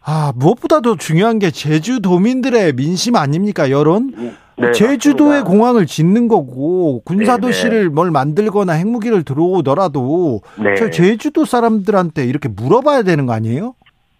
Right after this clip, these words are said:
Speaker 2: 네, 저는 당연히 맞는 지적이라고 생각하고요.
Speaker 1: 근데 정부 여당에서 이런 건 안 물어봅니까? 그리고는 그냥 일단 추진한답니까?
Speaker 2: 일단 현재까지는 그런 입장인 것으로 알고 있고 입장의
Speaker 1: 음.
Speaker 2: 변화가 없는 것으로 알고 있습니다.
Speaker 1: 이거는 원희룡 장관이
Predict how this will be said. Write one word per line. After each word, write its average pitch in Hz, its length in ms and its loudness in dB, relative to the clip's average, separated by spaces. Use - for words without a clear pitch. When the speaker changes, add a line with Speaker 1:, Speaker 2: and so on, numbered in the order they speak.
Speaker 2:
네, 110 280 -2
저는 120 360 -4
당연히 120 300 -2
맞는 113 680 -4
지적이라고 110 460 -2
생각하고요. 120 360 -4
Speaker 1:
근데 240 260 0
정부 220 320 2
여당에서 208 440 2
이런 226 220 2
건 220 100 2
안 139 120 2
물어봅니까? 135 640 0
그리고는 190 340 0
그냥 139 380 -4
일단 147 340 -2
추진한답니까? 165 920 -4
Speaker 2:
일단 143 320 -2
현재까지는 160 600 -2
그런 131 240 -4
입장인 120 380 -4
것으로 117 260 -4
알고 101 280 -4
있고 95 200 -6
입장의 135 360 -2
Speaker 1:
음. - 20 -14
Speaker 2:
변화가 110 360 0
없는 101 280 -6
것으로 95 320 -8
알고 82 200 -12
있습니다. - 520 -16
Speaker 1:
이거는 214 680 0
원희룡 247 440 -2
장관이 214 500 -2